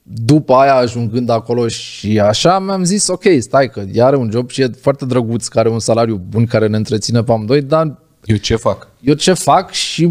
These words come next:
Speaker 1: m-am autonemulțumit că, na, ea lucra șaisprezece ore pe zi și eu, în principiu, luam o agendă și mergeam într-un parc și scriam, știi? Eram așa,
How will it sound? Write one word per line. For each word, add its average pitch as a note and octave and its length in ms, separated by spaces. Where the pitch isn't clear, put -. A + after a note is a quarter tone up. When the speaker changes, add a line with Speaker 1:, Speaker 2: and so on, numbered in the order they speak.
Speaker 1:
m-am D#3+ 380
autonemulțumit E3+ 1120
că, E3+ 400
na, D3+ 220
ea C3 280
lucra C#3+ 320
șaisprezece C#3 460
ore B2+ 160
pe G2+ 160
zi C#3 200
și E3+ 140
eu, F3 60
în E3+ 60
principiu, D3 600
luam D3+ 200
o C3 60
agendă D3+ 400
și D3 120
mergeam D3 260
într-un B2+ 240
parc C#3+ 280
și E3 120
scriam, D3+ 520
știi? F2+ 200
Eram A2 220
așa, A2+ 440